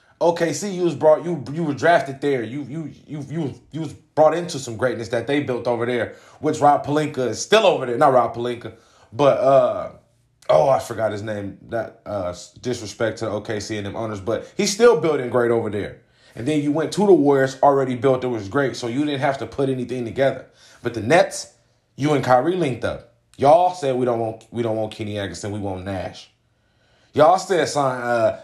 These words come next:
DeAndre Jordan and trade Jared Allen because we wanted Jordan." Y'all made him trade away Karis LeVert. Y'all did, you were a part of that. You had to okay those things. You, that's what happens when you be, when you come to a team and you're the dude. They're gonna accommodate you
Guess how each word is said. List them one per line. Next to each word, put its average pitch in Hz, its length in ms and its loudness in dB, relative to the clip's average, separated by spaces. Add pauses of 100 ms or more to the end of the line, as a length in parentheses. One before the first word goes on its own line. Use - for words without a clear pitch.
(120)
DeAndre 120 520 0
Jordan 113 460 -2 (240)
and 117 260 -4
trade 123 400 2
Jared 120 340 2
Allen 107 420 4 (220)
because 113 280 -2
we 123 60 0
wanted 113 340 -4
Jordan." 92 380 -4 (180)
Y'all 170 400 4
made 180 180 4
him 151 120 -2
trade 143 240 2
away 123 240 -2
Karis 117 340 -2
LeVert. 107 400 -4
Y'all 170 560 2
did, 139 320 -4
you 156 180 -6
were 202 320 4
a - 60 -10
part 196 220 2
of 165 120 -10
that. 113 300 -6 (500)
You 156 160 -6
had 185 220 4
to 160 80 0
okay 151 380 0
those 156 240 0
things. 95 420 -14 (560)
You, 139 160 -10
that's 170 320 4
what 170 160 4
happens 175 360 4
when 151 180 -6
you 156 120 -6
be, 147 220 -10
when 131 140 -6
you 151 100 -8
come 175 280 -2
to 160 120 -4
a 156 60 -2
team 170 260 -2
and 147 100 -6
you're 156 200 2
the 147 100 -2
dude. 147 280 0
They're 160 100 -2
gonna 160 260 0
accommodate 139 760 0
you 143 420 -10